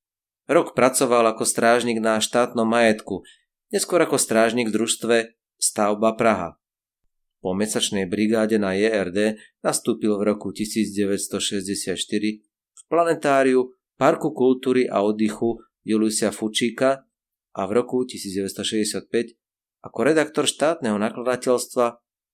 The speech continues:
technickej literatúry Praha. Dvakrát sa pokúsil získať miesto v zahraničí cez unesco.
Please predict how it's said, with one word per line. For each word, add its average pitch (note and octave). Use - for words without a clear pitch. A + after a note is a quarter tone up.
technickej C#3+
literatúry A#2+
Praha. E2+
Dvakrát A#2+
sa G#2+
pokúsil B2+
získať A2+
miesto G#2
v F2
zahraničí A#2
cez A#2+
unesco. G#2